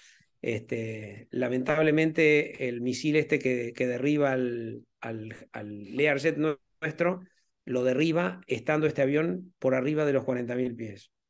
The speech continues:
Así que bueno, cuando se, se produce esto, el, había un retransmisor que estaba en la frecuencia de radio y nos ordena regresar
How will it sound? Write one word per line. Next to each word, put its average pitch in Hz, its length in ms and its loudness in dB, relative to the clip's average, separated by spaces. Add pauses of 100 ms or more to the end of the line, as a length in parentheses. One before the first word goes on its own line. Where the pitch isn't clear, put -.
(160)
Así 123 240 -6
que 131 100 0
bueno, 113 340 -2 (500)
cuando 127 260 -2
se, 127 200 -6 (120)
se 139 180 -2
produce 156 500 2
esto, 185 540 4 (1040)
el, 135 460 -2 (300)
había 151 360 4
un 151 360 4 (160)
retransmisor 143 920 4 (320)
que 135 100 -2
estaba 156 260 2
en 147 60 2
la 143 60 2
frecuencia 151 440 0
de 147 100 8
radio 165 400 4
y - 100 -4
nos 139 220 -2
ordena 147 400 4
regresar 127 720 -2